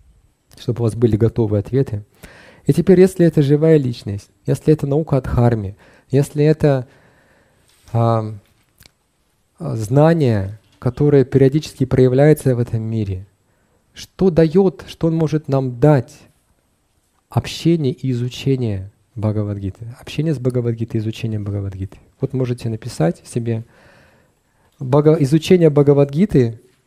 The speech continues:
прям запишите себе, это способ поклонения Господу, так как это живая личность, это способ поклонения Господу, благодаря которому можно обрести совершенное знание,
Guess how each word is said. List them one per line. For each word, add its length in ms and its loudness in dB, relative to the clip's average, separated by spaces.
прям 240 -2
запишите 380 -6
себе, 340 -12
это 180 0
способ 460 -2
поклонения 640 2
Господу, 640 -2
так 160 -4
как 100 -2
это 140 -2
живая 300 -2
личность, 460 -8
это 140 -4
способ 400 -8
поклонения 520 -4
Господу, 560 -2
благодаря 460 4
которому 500 2
можно 340 2
обрести 420 -2
совершенное 800 -2
знание, 600 -2